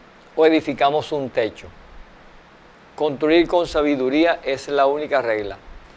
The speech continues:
Es la única regla que podemos reforzar en nuestra existencia. <clears throat> Inclusive si la vivimos por un solo día.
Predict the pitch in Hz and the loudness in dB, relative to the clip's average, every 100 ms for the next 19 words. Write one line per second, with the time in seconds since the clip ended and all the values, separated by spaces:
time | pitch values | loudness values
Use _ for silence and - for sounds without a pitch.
0 | - - - - - - 127 135 156 147 | -18 -18 -20 -20 -20 -8 -4 -2 4 4
1 | 156 160 143 131 143 147 139 123 113 127 | 4 0 0 2 2 2 0 -2 0 -2
2 | 139 139 131 107 107 - 135 135 123 117 | -2 -4 -6 -6 -8 0 0 0 -4 -8
3 | - 110 - 113 - 120 113 - - - | -8 -10 -10 -14 -10 -12 -12 -16 -20 -20
4 | - - - - - 87 82 - - - | -20 -20 -20 -20 -14 -8 -6 -6 -6 -10
5 | - - - - - - - - - - | -14 -20 -20 -20 -20 -20 -20 -20 -14 -14
6 | - - - - - - 180 147 165 - | -14 -20 -20 -20 -20 0 0 2 0 6
7 | 202 190 185 - - - - - - - | 6 6 2 -4 -20 -20 -20 -18 -18 -16
8 | - 151 147 147 156 175 170 147 139 143 | -4 2 4 4 0 0 -2 0 0 -2
9 | - 147 127 127 107 | -2 0 2 0 -4